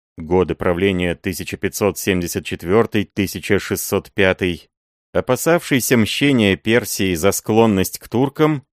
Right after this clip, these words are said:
тайно посылал в Москву духовных и светских лиц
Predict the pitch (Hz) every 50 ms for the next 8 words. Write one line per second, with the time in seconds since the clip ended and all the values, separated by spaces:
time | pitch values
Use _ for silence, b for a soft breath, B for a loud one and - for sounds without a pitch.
0 | _ _ _ _ - 92 101 120 143 160 156 156 156 - 143 131 - - 139 113
1 | 101 104 117 131 131 120 95 90 95 95 95 - - - 90 98 120 139 143 110
2 | 98 87 - - 101 110 110 92 95 95 90 - - 98 87 - - 85 82 98
3 | 101 92 - - - 104 85 - - 87 82 101 135 127 - - - -